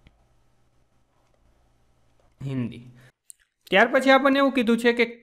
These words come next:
કસોટી બેમાં અંગ્રેજી વિષયમાં એણે કેટલા ગુણ મેળવ્યા હશે? તો કે કસોટી બેના અંગ્રેજી વિષય પાસે આપણે જઈએ તો કસોટી બેમાં જુઓ અહીંયા અંગ્રેજી વિષય છે,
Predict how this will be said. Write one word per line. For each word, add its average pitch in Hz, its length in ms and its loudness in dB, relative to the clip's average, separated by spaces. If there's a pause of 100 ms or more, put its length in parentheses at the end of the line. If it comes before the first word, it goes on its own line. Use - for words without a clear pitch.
(160)
કસોટી 254 460 2
બેમાં 233 540 4
અંગ્રેજી 233 460 2
વિષયમાં 254 540 0
એણે 247 180 0
કેટલા 240 360 0
ગુણ 247 220 0
મેળવ્યા 233 460 6
હશે? 220 220 2 (400)
તો 180 80 -6
કે 185 140 -2
કસોટી 226 500 -2
બેના 226 360 2
અંગ્રેજી 214 380 2
વિષય 233 260 0
પાસે 226 280 2
આપણે 202 260 2
જઈએ 180 300 0 (500)
તો 175 60 0
કસોટી 226 480 -4
બેમાં 233 380 0
જુઓ 233 220 4
અહીંયા 202 220 2
અંગ્રેજી 226 400 0
વિષય 233 340 2
છે, 233 200 -2